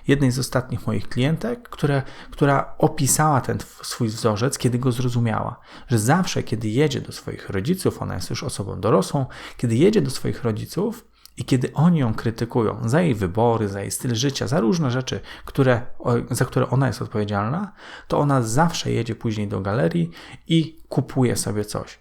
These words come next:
I zrozumiała ten wzorzec, ponieważ ona, kupując sobie coś, chce się poczuć dobrze.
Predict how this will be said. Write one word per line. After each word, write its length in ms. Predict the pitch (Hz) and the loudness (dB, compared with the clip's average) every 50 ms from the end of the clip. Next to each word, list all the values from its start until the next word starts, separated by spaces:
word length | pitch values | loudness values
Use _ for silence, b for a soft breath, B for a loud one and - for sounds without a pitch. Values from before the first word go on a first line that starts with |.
| - - - | -20 -4 0
I 60 | 147 | 0
zrozumiała 600 | 131 - 156 147 131 135 131 147 180 220 233 202 | 2 2 2 2 4 4 4 4 4 4 2 0
ten 220 | 170 - 120 110 104 | 0 0 -2 -2 -2
wzorzec, 560 | 113 117 104 101 92 - - 156 - - - | -2 -4 -4 -4 -2 -2 -4 -4 -4 -6 -6
ponieważ 420 | - 131 127 131 131 127 - - - | -2 -2 0 0 0 0 -2 -4 -2
ona, 240 | - 156 165 160 135 | -2 0 0 0 -2
kupując 540 | - - 170 - - - 160 151 127 92 98 | -4 -4 -6 -4 0 0 2 2 0 0 -2
sobie 280 | - - 107 117 113 | -6 -6 -6 -6 -8
coś, 400 | - - - - 170 190 185 - B B B B B | -6 -4 -2 -2 -2 -2 -6 -8 B B B B B
chce 200 | - - - 139 | -4 0 0 0
się 140 | - - | 0 -2
poczuć 420 | - - 185 - - - 110 117 113 | -2 -2 -4 -4 -2 -4 -4 -4 0
dobrze. 440 | - 120 120 123 117 104 107 - | 2 4 4 4 2 -2 -6 -8